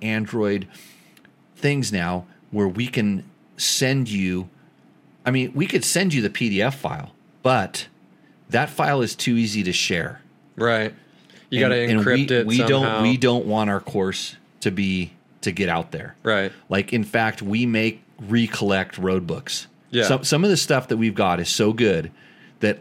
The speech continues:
Speaker 1: I don't want people to start, you know, running tours through it and stuff.
Speaker 2: Right.
Speaker 1: So, so we need to be able to protect our assets in, in the road books.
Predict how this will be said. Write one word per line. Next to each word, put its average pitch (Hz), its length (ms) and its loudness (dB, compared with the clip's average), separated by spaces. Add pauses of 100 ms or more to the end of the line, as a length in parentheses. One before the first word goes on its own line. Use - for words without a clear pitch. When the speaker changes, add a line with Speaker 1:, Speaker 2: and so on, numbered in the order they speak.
Speaker 1:
I 117 120 2
don't 123 220 0
want 107 300 -2 (420)
people 107 460 -2
to 92 520 -2 (260)
start, - 320 -2 (840)
you 120 140 2
know, 95 80 2
running 104 340 2
tours 101 400 -2
through 87 200 -2
it - 80 -6
and - 100 -12
stuff. - 340 -8 (160)
Speaker 2:
Right. 107 300 0
Speaker 1:
So, 107 280 2 (280)
so 110 200 2
we 113 260 -2
need 143 160 0
to 127 60 -2
be 120 100 0
able 107 140 2
to 98 60 -4
protect 107 480 -2
our 92 100 2
assets 101 540 -2
in, 90 140 -6
in 95 200 -4
the 87 80 -4
road 110 260 2
books. 85 340 -4